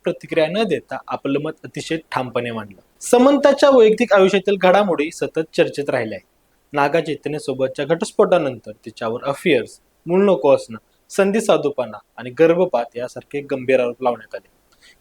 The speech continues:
या सर्व आरोपांवर तिने स्पष्टपणे उत्तर दिलं की घटस्फोट ही स्वतःमध्येच एक वेदनादायक प्रक्रिया आहे, त्यामुळे मला या कठीण काळाला सामना स्वतःच करू द्या. समंताने फॅमिली मॅन टू या वेब सिरीजमधील भूमिकेसाठी खूप प्रशंसा मिळवली. तिच्या अभिनयाचं प्रेक्षकांनी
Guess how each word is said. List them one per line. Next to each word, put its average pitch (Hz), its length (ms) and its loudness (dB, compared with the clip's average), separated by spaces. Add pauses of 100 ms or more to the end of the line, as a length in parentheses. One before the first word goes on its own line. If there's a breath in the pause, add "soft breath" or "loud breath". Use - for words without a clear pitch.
या 196 40 4
सर्व 247 260 4
आरोपांवर 208 680 4
तिने 165 140 -10
स्पष्टपणे 240 640 0
उत्तर 214 260 2
दिलं 165 280 2
की 135 300 -8
घटस्फोट 139 540 -4
ही 160 80 -6
स्वतःमध्येच 175 680 -2
एक 151 160 -4
वेदनादायक 127 460 -4 (120)
प्रक्रिया 107 340 -10
आहे, - 360 -20 (120)
त्यामुळे 131 260 -2
मला 156 220 4
या 143 160 2
कठीण 151 340 -8
काळाला 120 300 -4
सामना 113 380 -8 (220)
स्वतःच 120 440 -6
करू 110 220 -4
द्या. 101 120 -12 (500)
समंताने 226 640 4
फॅमिली 202 380 4
मॅन 196 240 2
टू 147 320 0 (160)
या 110 60 -6
वेब 135 240 -6
सिरीजमधील 139 580 -6
भूमिकेसाठी 139 800 -10
खूप - 180 -4
प्रशंसा 120 380 -8
मिळवली. 107 340 -8 (360)
तिच्या 123 220 0
अभिनयाचं 139 560 2
प्रेक्षकांनी 139 760 -2